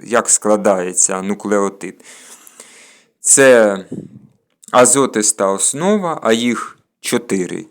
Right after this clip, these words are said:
да? Е, чи п'ять? П'ять. Аденін, гуанін, цитозін, урацил, ті-, тімін. Що аденін, ну, якщо це,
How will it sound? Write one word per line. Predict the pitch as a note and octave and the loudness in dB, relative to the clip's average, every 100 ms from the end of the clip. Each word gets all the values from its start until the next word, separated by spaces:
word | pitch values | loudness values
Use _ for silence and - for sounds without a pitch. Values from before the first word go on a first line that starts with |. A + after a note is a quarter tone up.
| _ | _
да? | A2+ D3 - _ _ _ _ _ _ _ _ _ _ _ _ | -4 -4 -6 _ _ _ _ _ _ _ _ _ _ _ _
Е, | F#2+ - - - | -16 -16 -14 -4
чи | - | -2
п'ять? | - - E2+ - - | -2 -2 -6 -8 2
П'ять. | C3 F2+ - - _ _ | 2 2 -4 -18 _ _
Аденін, | - A2+ A#2 B2+ F3 F3 | 0 2 2 0 0 -2
гуанін, | A#2+ A2+ A2 A#2+ C#3 A2+ | 0 0 0 -2 -6 -2
цитозін, | - A2+ A2 G#2+ G2+ A2+ C#3 D3+ - | -2 -2 -2 0 0 0 0 -4 -6
урацил, | - G#2+ G2+ - - - A2+ B2 A#2+ - _ | -4 0 0 0 -2 -2 -2 -4 -6 -14 _
ті-, | - F#2+ | -16 -16
тімін. | - - - A2+ G#2 E2 D2+ _ _ _ _ _ _ | -16 -18 -6 -2 -2 -6 -14 _ _ _ _ _ _
Що | - G#2 G#2 | -4 0 2
аденін, | A#2+ A#2+ C3 C3+ F3 D3 | 2 2 0 -2 -4 -4
ну, | B2 C3 | -4 -2
якщо | B2 - C3+ A#2+ | -2 -2 -6 -6
це, | - A2+ | -2 -2